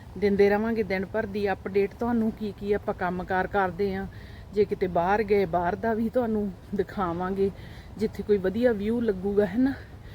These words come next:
ਤੁਹਾਡੇ ਨਾਲ ਗੱਲਬਾਤ ਸ਼ੇਅਰ ਕਰਨ ਵਾਲੀ ਹੋਊਗੀ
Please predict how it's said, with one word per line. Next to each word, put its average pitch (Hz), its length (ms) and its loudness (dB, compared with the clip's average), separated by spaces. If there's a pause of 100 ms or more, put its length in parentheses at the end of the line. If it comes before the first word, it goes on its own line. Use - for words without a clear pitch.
(340)
ਤੁਹਾਡੇ 196 200 2
ਨਾਲ 190 240 2
ਗੱਲਬਾਤ 190 520 4
ਸ਼ੇਅਰ 214 320 2
ਕਰਨ 208 320 2
ਵਾਲੀ 202 260 2
ਹੋਊਗੀ 196 520 4